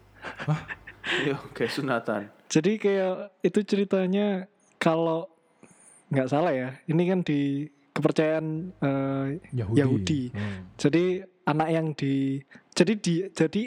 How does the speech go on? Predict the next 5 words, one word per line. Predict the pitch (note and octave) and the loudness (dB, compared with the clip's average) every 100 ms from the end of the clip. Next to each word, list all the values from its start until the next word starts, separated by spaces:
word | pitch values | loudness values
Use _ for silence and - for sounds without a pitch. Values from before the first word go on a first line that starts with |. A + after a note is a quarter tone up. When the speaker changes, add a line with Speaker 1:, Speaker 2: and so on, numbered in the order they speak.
| G#3+ | 0
Speaker 3:
Elia | F3+ F#3 F#3 B3 | 0 0 0 0
harus | F#3 C#3+ C3+ D3 G#3+ - - - - _ | -2 -2 -2 -2 -4 -6 -14 -20 -20 _
melihat | - F3 E3+ E3+ E3+ E3+ E3+ E3 E3+ C#3 D#3+ | -4 0 0 0 -2 -2 -2 -2 -2 0 -2
prosesi | - E3+ D#3+ E3+ D#3 - - F#3 B3 - _ - - _ _ _ | -2 -6 -2 -4 -4 -6 -2 0 0 -6 _ -20 -20 _ _ _
semua | - - F3+ E3+ F3 F3 E3+ | -10 -2 0 0 0 0 -4